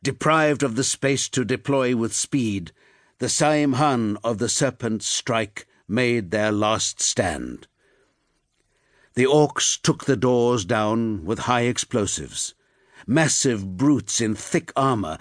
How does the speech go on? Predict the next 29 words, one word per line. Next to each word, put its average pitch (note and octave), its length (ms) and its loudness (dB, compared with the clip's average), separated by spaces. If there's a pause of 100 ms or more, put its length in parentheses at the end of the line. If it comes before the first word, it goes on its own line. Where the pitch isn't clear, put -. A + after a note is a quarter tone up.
barreled B2+ 480 2
through B2 280 0
the G#2 140 -2
burning A2 500 0
entrance. D2+ 580 -4 (760)
The B2 120 0
Eldar C#3 520 2
cut D#3+ 260 0
the B2 80 -2
first C#3 420 0
two C#3 220 2
down, G2+ 460 -2 (160)
but D3 140 2
again C3+ 560 2
there B2 120 2
were A#2+ 120 2
more. A#2 540 0 (640)
And A2+ 160 -2
behind D3 480 2
them, D3 420 0 (640)
something A2 600 -2
worse. - 540 -2 (880)
It F#2 220 -2
registered B2 600 0
upon B2+ 400 0
the A#2+ 100 0
skein B2+ 640 0
of A2 180 -6
time B2 540 0